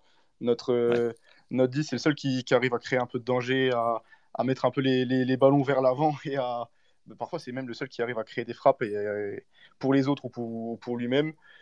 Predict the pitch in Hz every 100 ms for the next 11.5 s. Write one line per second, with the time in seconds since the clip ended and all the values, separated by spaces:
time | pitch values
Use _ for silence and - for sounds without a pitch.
0 | - _ _ - 127 131 127 123 120 120
1 | 110 127 127 123 156 180 - 165 175 175
2 | 139 139 160 151 151 160 147 - 147 -
3 | 151 135 123 120 - 127 135 127 151 143
4 | - 139 - 120 117 113 110 - 120 113
5 | 139 117 107 107 104 104 98 101 98 113
6 | 127 - 131 127 - 117 - 123 117 104
7 | 101 101 - - - - _ - 113 113
8 | 113 135 - 135 135 139 143 123 120 123
9 | 131 131 123 139 135 127 131 135 131 120
10 | - 147 139 120 131 139 120 - 107 104
11 | 104 107 - - 104